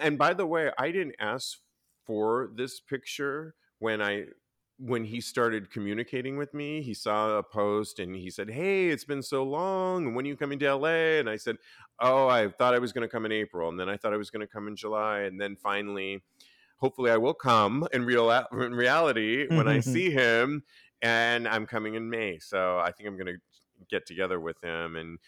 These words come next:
Speaker 1: we're gonna have dinner and hang out too, or lunch. And I think it'll be a lot of fun. But what do you think of
Speaker 2: When
Speaker 1: this
Speaker 2: are, when are
Speaker 1: law?
Speaker 2: you going? What, uh, what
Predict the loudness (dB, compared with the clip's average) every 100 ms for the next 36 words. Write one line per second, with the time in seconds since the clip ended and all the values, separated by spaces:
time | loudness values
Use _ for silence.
0 | _ -2 2 2 0 0 2 2 0 0
1 | -2 0 -2 -4 -2 0 0 0 -2 -2
2 | 0 0 0 -6 -12 -14 -12 -14 -8 -8
3 | -10 -18 -12 -10 -6 -6 -6 -4 -2 -2
4 | -4 -4 -4 -4 -4 -2 -2 -6 _ -16
5 | -2 0 0 -4 -4 4 6 6 4 2
6 | 4 6 6 4 4 6 6 4 2 0
7 | 4 2 2 -2 2 2 0 -4 -12 -12
8 | -4 4 4